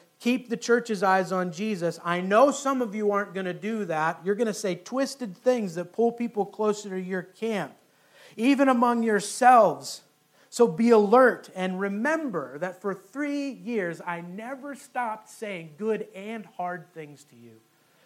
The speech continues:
For three years, I never once let this be about me. That's what he tells them. For three years, I never let this thing be built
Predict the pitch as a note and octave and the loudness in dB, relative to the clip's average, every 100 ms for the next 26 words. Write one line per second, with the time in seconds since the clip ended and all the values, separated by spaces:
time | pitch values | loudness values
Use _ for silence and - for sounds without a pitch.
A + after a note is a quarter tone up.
0 | _ - C3 _ _ D#3+ E3 D#3+ E3 _ | _ -18 -18 _ _ -12 -10 -10 -14 _
1 | _ _ _ _ C#3+ B2 G2+ - _ _ | _ _ _ _ -14 -14 -18 -20 _ _
2 | D3 C#3 C#3 D3 D3 D3 C#3+ C3 C#3 C3+ | -12 -12 -12 -10 -10 -8 -10 -10 -12 -12
3 | A#2 - B2+ B2+ _ C3 A2+ A#2+ B2 A#2 | -14 -18 -14 -14 _ -18 -18 -20 -20 -20
4 | G#2 A#2 A#2 A#2 A#2+ B2+ F#2+ E2+ - - | -18 -16 -16 _ -20 -20 -20 -20 -20 -20
5 | - _ _ _ _ _ B2+ A#2+ A#2+ A2+ | -20 _ _ _ _ _ -20 -20 -20 -20
6 | A#2 A2+ _ _ _ _ _ _ _ _ | -20 _ _ _ _ _ _ _ _ _
7 | _ _ _ _ _ _ _ _ _ _ | _ _ _ _ _ _ _ _ _ _
8 | _ _ _ _ _ _ _ C3 - - | _ _ _ _ _ _ _ -18 -18 -10
9 | F#3 F#3 F3+ F3+ E3+ E3+ C#3+ C#3 C#3 C3+ | -6 -4 -4 -4 -6 -6 -8 -8 -10 -12
10 | C#3+ D3+ D3 D3+ C#3+ C#3 - C3+ - C3+ | -12 -12 -8 -8 -8 -10 -12 -16 -16 -20
11 | B2+ C3 A#2+ D3 C3+ C#3 | -20 -20 -20 -14 -14 -14